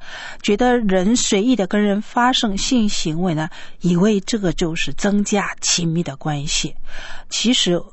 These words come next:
我真的是要帮助收音机旁边的听众朋友，尤其是当我们信了耶稣以后呢，我们要在这一方面呢，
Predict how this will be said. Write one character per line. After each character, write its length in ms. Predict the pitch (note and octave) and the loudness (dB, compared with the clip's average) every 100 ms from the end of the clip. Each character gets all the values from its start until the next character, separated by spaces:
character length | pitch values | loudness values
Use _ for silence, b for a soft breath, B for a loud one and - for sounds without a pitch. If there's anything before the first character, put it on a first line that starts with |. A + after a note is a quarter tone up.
| - | -10
我 160 | E3+ D3 | -6 -6
真 280 | - A3 C4+ | -2 2 4
的 120 | B3 | 2
是 160 | - | 2
要 320 | F3 E3+ C#3 - | 2 2 0 -2
帮 300 | E3 E3 F#3 | -2 -2 -2
助 280 | F#3 D#3 - - | -2 -2 -4 -2
收 120 | F3+ | -2
音 100 | E3 | 0
机 100 | F#3 | -2
旁 200 | E3+ D3 | -4 -4
边 140 | D#3+ | -4
的 60 | - | -2
听 120 | F3 | 0
众 140 | F3+ | 2
朋 160 | F3 D#3 | 0 0
友， 160 | D3 D#3 | -2 -2
尤 140 | E3 | -2
其 120 | A3 | 0
是 140 | F3+ F#3 | -2 0
当 180 | F#3 | 0
我 60 | E3 | 0
们 120 | D3 | -2
信 200 | - G3+ | -2 0
了 80 | E3+ | 0
耶 160 | D#3+ F#3+ | 0 -2
稣 220 | - G#3 | -2 -4
以 80 | D#3+ | -4
后 200 | D#3 D3+ | -2 -2
呢， 180 | C#3+ D#3 B B | -2 -4 B B
我 80 | - | -8
们 160 | C#3 D3+ | -6 -2
要 220 | F3 D3+ | 0 0
在 220 | F#3 D#3 | -2 -4
这 200 | - G#3 | -2 0
一 80 | D#3 | 0
方 240 | D#3 E3 | 0 0
面 180 | E3 C#3+ | 0 -2
呢， 160 | C3 | -2